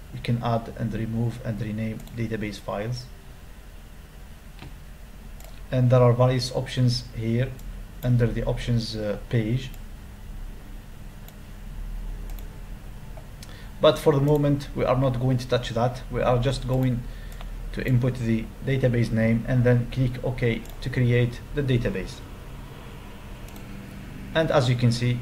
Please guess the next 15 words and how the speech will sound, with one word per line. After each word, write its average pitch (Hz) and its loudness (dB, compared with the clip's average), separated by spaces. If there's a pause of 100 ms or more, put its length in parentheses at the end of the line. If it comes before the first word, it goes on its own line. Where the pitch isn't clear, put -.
(380)
the 143 0
database 120 4
has 123 2
been 117 2
created 117 0
successfully. - -2 (500)
If 127 0
I 139 8
do, 147 2 (800)
uh, 123 4
execute 127 2
the 120 -2
S 131 -2
P 123 0
databases, 113 2